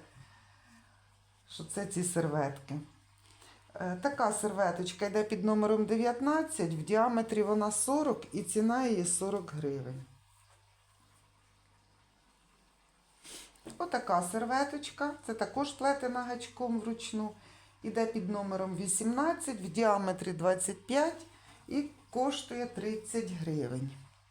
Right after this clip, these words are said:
Ой, зачепила. Так, ось дивіться, така серветка.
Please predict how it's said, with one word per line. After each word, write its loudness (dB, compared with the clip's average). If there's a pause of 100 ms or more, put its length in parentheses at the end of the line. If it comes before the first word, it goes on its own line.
(1700)
Ой, -8 (1700)
зачепила. -4 (1500)
Так, 0
ось 2
дивіться, 0 (140)
така 0 (920)
серветка. 0